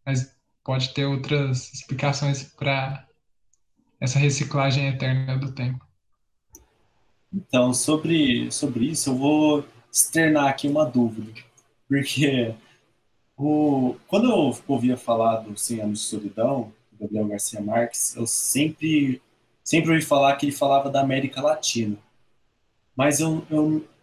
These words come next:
Speaker 2: durante o livro, assim, eu nunca vi algo muito explícito, assim, que, que ele tava tentando falar algo sobre a América Latina. Então, isso meio que contaminou a minha interpretação pra sempre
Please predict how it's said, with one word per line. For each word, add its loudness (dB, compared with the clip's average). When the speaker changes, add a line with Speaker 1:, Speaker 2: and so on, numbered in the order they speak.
Speaker 2:
durante 2
o 2
livro, -2
assim, 0
eu 2
nunca 0
vi -4
algo 0
muito 4
explícito, -2
assim, 0
que, -2
que -4
ele -2
tava 0
tentando -8
falar 0
algo 0
sobre -2
a -2
América -2
Latina. -2
Então, 2
isso 2
meio 2
que -10
contaminou 2
a 0
minha 2
interpretação 0
pra 0
sempre 0